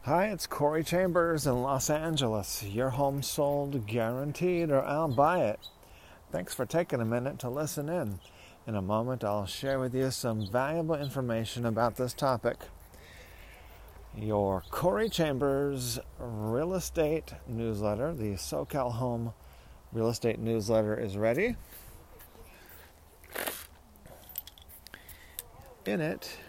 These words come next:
uh, we talk about Valentine's Day and helping the children of Children's Hospital Los Angeles.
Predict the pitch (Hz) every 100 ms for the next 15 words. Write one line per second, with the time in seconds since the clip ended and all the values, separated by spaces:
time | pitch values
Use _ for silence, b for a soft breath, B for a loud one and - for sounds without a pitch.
0 | B B - - - - - - - -
1 | - - - - - 98 98 98 98 104
2 | 104 - 107 104 107 110 104 98 104 123
3 | 135 135 143 143 143 131 123 147 151 190
4 | 220 - 110 107 104 107 131 147 156 139
5 | 127 - 151 143 151 147 151 147 B B
6 | B B B B - 110 104 104 104 95
7 | - - - - 160 151 156 139 139 131
8 | - 135 123 120 123 117 113 107 92 95
9 | - - -